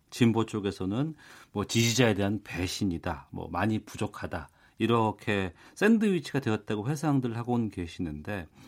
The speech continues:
또 이러한 그 노무현, 문재인 평행 이론 제기하는 분들에게는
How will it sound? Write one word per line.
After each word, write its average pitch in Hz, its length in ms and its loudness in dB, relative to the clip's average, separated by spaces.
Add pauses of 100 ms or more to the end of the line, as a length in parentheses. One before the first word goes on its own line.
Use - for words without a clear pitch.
(360)
또 104 340 -2
이러한 120 400 2
그 90 520 -2 (400)
노무현, 135 440 10
문재인 110 560 4
평행 208 340 4
이론 127 240 4
제기하는 110 460 2
분들에게는 92 760 -4